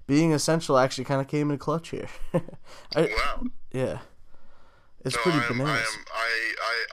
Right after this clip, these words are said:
Speaker 2: I'm not even sure how much I should s-, talk about this out loud.
Speaker 1: Then
Speaker 2: Um,
Speaker 1: don't.
Speaker 2: because it's so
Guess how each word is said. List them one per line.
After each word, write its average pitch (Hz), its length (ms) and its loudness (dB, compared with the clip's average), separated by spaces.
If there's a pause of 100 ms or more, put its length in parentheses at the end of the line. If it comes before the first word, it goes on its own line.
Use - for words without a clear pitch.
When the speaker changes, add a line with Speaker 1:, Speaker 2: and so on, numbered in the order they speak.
Speaker 2:
I'm 135 80 -12
not 156 220 -4
even 143 180 -12
sure 120 240 0
how 117 100 -4
much 113 160 -8
I 104 140 0
should - 220 -8
s-, - 420 -2
talk 110 320 -8
about 120 260 -6
this 127 360 -6 (160)
out 123 160 -4
loud. 131 240 -2 (720)
Speaker 1:
Then 147 140 4
Speaker 2:
Um, 135 120 2
Speaker 1:
don't. 120 240 0
Speaker 2:
because - 160 -6
it's - 160 -2
so 107 140 -2